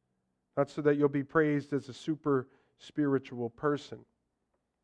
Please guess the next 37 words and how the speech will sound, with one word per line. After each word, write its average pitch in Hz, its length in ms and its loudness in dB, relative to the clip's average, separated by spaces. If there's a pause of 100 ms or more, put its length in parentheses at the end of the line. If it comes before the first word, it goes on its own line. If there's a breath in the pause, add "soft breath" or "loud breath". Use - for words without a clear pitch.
(280 soft breath)
So 190 120 2
we 190 100 10
look 220 140 10
at 220 60 8
all 214 140 10
these 202 240 6
things. 139 240 0
This 156 160 0
whole 240 300 4
sermon 143 800 2 (460)
from 147 540 4
Matthew 180 400 4
five, 180 400 8
verse 180 260 2
one, 185 260 6
when 170 140 4
we 165 80 6
started 180 460 0
this 131 160 0
thing, 135 280 0 (300 soft breath)
this 147 180 0
whole 233 240 8
sermon 170 580 4
is 156 220 -4
about 143 320 4
the 131 120 0
heart. 117 280 -2 (920)
It's - 140 -10
not 165 180 8
about 185 240 10
outward 185 360 8
appearances, 147 680 0
but 143 160 0
it's 143 160 -2
about 135 280 2
the 127 80 -6
heart. 117 380 -4